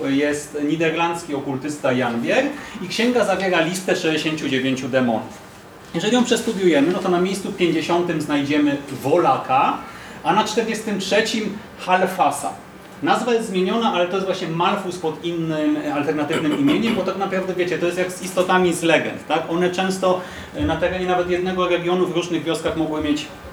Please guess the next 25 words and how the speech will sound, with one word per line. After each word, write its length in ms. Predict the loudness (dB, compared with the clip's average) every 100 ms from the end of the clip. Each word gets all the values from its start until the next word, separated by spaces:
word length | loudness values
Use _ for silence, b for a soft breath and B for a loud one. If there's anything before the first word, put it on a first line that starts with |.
| B B -4
różne 300 | -2 0 0
imiona 500 | 2 2 2 2 0
i 40 | 0
tak 260 | 0 0
Walak, 520 | 0 0 2 -2 -6 -6
e, 320 | -4 -2 0
właśnie 280 | 0 -2 -6
w 40 |
księgach 380 | -2 0 0 -2
okultystycznych 720 | -4 -4 -6 -4 -4 -2 -2
funkcjonuje 600 | -2 -4 0 2 4 4
także 240 | 2 2 2
jako 220 | 2 -2
Wolak, 480 | 0 4 6 6 2 B B B
Walu, 560 | -8 -2 0 2 0 -2
Walak, 580 | -2 0 2 2 0 -2 -10 -4
Walax, 580 | -2 0 0 0 -4 -8 -4
Walik, 520 | 0 2 0 -2 -6 B B
czasami 380 | -2 2 2 2
przez 240 | 2 0 2
W 180 | 0
pisane, 380 | 0 2 4 4
czasami 360 | 2 2 4 4
przez 240 | 2 0
V, 80 | 4